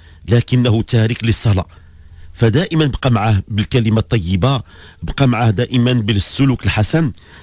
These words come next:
لعله يصلي. إنك لا تهدي من أحببت ولكن الله يهدي من يشاء. سي محمد، حنا كنتمناو لك حياة سعيدة بإذن الله،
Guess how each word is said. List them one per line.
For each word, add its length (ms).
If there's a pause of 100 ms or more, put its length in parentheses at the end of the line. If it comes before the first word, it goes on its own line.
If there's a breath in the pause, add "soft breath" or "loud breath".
(140)
لعله 680
يصلي. 520 (180)
إنك 420
لا 160
تهدي 400
من 180
أحببت 460 (460 loud breath)
ولكن 500
الله 360
يهدي 300
من 140
يشاء. 320 (760 loud breath)
سي 180
محمد، 400
حنا 160
كنتمناو 500
لك 140
حياة 320
سعيدة 460
بإذن 320
الله، 240